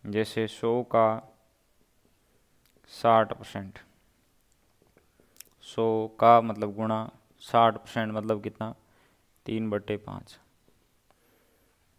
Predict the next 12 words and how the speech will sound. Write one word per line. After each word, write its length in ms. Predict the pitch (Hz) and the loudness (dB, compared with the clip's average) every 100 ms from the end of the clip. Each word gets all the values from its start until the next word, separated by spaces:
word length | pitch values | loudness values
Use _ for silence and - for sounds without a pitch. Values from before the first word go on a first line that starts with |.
| _ _ | _ _
पाँच 300 | 113 117 120 | 0 0 0
से 280 | - 117 113 | -4 0 0
ये 200 | 113 110 | 0 -2
कितनी 260 | 110 - 117 | -4 -6 -4
बार 160 | 113 107 | -4 -4
कैंसिल 340 | 110 110 110 | -8 -6 -8
हो 100 | 104 | -6
रहा 120 | 107 | -8
है? 200 | 113 - | -10 -10
बीस 240 | 110 110 - | -10 -8 -8
बार। 140 | 107 | -10
बीस 300 | 104 120 120 | -6 -6 -6